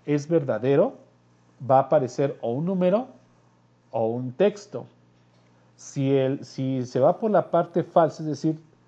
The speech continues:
si el evento o prueba lógica no satisface el criterio de búsqueda de información, lo que va a pasar es de que va a escribir, en este caso, el texto "no aplica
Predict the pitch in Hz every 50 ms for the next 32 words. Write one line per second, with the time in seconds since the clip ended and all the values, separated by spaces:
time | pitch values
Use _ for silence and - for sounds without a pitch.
0 | _ _ _ _ _ _ - - - - - 135 131 123 123 123 123 123 120 120
1 | 120 120 110 - - - 123 120 120 120 117 117 117 120 147 165 175 165 - 143
2 | 127 113 120 123 120 - 139 147 151 156 160 156 156 170 160 - - 135 - -
3 | - 113 95 - - _ _ _ _ _ _ _ - 123 123 127 147 160 156 -
4 | 185 - - - 156 135 - - - - - 156 165 160 - - - 127 104 -
5 | - 117 113 110 113 - 117 107 - - - 135 139 139 135 120 110 104 113 _
6 | _ _ _ _ _ _ - - 113 110 107 135 143 135 - - 147 139 139 139
7 | 147 147 139 - 160 160 165 170 156 - - 170 180 180 139 127 - - 117 110
8 | 107 107 - - 151 - - 143 135 143 139 - - 135 139 139 143 139 - _
9 | _ _ _ _ _ _ - - 113 - - 110 110 117 113 110 - - - 147
10 | 147 139 147 139 131 113 110 113 - - 147 143 - 147 131 123 - 147 151 -
11 | - 117 110 107 - _ - 123 120 120 - - _ - 147 151 - - - 120
12 | 117 113 117 120 127 127 123 123 - - 123 123 135 127 123 - - 120 113 110
13 | 113 120